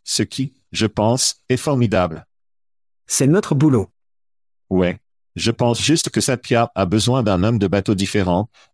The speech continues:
Speaker 1: un plus gros bateau, un bateau différent, je ne sais pas, mais ils doivent trouver une tournure différente.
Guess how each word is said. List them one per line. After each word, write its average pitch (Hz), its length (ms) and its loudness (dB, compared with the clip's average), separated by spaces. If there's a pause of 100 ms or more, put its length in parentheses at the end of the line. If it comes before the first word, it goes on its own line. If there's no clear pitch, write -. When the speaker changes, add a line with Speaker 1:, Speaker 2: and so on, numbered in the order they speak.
Speaker 1:
un 101 80 0
plus 131 160 -2
gros 120 180 0
bateau, 110 380 0 (320)
un 95 100 0
bateau 110 280 0
différent, 104 500 0 (220)
je 101 120 -2
ne 107 80 2
sais 117 140 0
pas, 107 240 -2 (260)
mais 95 140 0
ils 98 80 0
doivent 110 180 0
trouver 131 300 0
une 120 100 0
tournure 127 320 0
différente. 98 640 -2